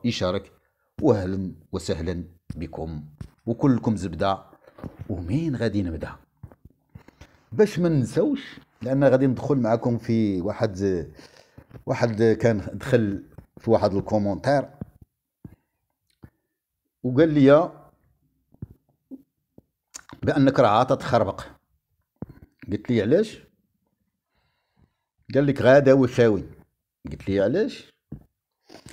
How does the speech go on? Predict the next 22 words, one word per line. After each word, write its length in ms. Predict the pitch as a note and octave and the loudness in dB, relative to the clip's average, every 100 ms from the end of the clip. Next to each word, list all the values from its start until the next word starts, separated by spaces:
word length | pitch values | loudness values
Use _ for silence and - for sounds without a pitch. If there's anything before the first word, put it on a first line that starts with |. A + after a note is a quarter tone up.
| - _ _ - | -20 _ _ 0
قال 120 | C#3+ | 2
لك: 160 | C#3+ C#3+ | 2 2
"لأن 280 | C3 C#3 C#3 | 0 2 4
هذيك، 440 | B2+ C3 B2+ - | 4 4 0 -2
هذيك 220 | A#2 B2 | -2 0
المعاش"، 840 | A2+ G2 G#2+ G#2 G#2 A2+ A2 D#3 - | 0 0 -4 -4 0 2 4 0 -2
وكتب 260 | - C#3 | -4 -2
داكشي 260 | B2 C3+ C3 | 0 0 0
بالفرنسي 480 | A#2 - C3 B2 G#2 | 0 0 0 0 -4
زعما 260 | F#2+ F2+ | -4 -6
كاين. 180 | F2 - - _ - - - _ - - - | -8 -14 -20 _ -18 -18 -20 _ -20 -20 0
لا 100 | A2+ | 2
بونسيون 600 | A2+ C3 B2+ B2+ C3+ B2 | 2 2 2 2 0 2
قال 140 | A#2 B2 | 2 2
لك 160 | C3 | 2
راه 120 | A2+ | 0
تتكون 460 | A2 A2+ - B2 A2 | 0 -2 -2 0 2
على 320 | G#2 A2 A2+ | 2 2 0
حساب 260 | - B2 G#2 | 0 -2 -2
السالير 540 | E2+ - G#2+ A2 A2+ | -6 -2 2 4 2
دو 180 | F#2+ G2+ | 2 -2
باز. 580 | E2 F#2+ E2 D#2 - | 0 -2 -2 -8 -16